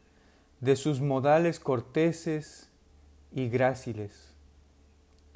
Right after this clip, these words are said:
de su amabilidad, de su amor por los pequeños y las flores, de su generosidad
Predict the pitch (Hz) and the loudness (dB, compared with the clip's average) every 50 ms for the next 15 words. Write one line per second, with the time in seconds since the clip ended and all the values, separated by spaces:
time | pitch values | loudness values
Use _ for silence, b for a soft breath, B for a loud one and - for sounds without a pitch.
0 | b b b b b b b b b 123 131 135 127 - 151 139 139 135 131 127 | b b b b b b b b b 0 0 0 2 2 0 0 2 2 0 0
1 | 123 127 123 120 120 120 123 131 139 143 143 143 143 143 - - - _ _ _ | 0 0 -2 0 0 0 2 4 4 4 4 4 2 0 -6 -16 -20 _ _ _
2 | _ _ _ _ _ _ _ b b b b b b b b b - 131 139 131 | _ _ _ _ _ _ _ b b b b b b b b b 2 2 2 2
3 | - - 151 135 135 135 139 147 160 175 170 165 - - 156 143 131 131 123 127 | 2 2 2 2 2 2 0 0 0 0 0 -2 0 0 0 2 2 0 -2 -4
4 | - - 123 117 - - 147 156 156 151 147 143 139 135 127 120 - - - _ | -4 -4 -4 -2 -2 0 0 0 0 0 -2 -4 -6 -8 -10 -14 -18 -20 -20 _
5 | _ - - - - 131 120 113 110 104 - - - 123 127 131 139 131 123 120 | _ -20 -14 -8 -6 -4 -2 -2 -2 -4 -6 -6 -4 0 0 2 2 0 -2 -4
6 | 120 - - - - - - _ _ _ _ _ _ _ _ _ _ _ _ _ | -6 -10 -16 -20 -20 -20 -20 _ _ _ _ _ _ _ _ _ _ _ _ _
7 | _ _ _ _ _ b b b b b b b b b 139 143 139 - 165 147 | _ _ _ _ _ b b b b b b b b b 0 0 2 2 -2 -2
8 | - - 156 147 143 143 135 143 135 135 - - 143 127 127 139 156 160 165 165 | 0 0 0 2 2 2 2 2 0 -2 -4 -4 -2 0 2 2 2 2 2 2
9 | 165 160 | 0 -2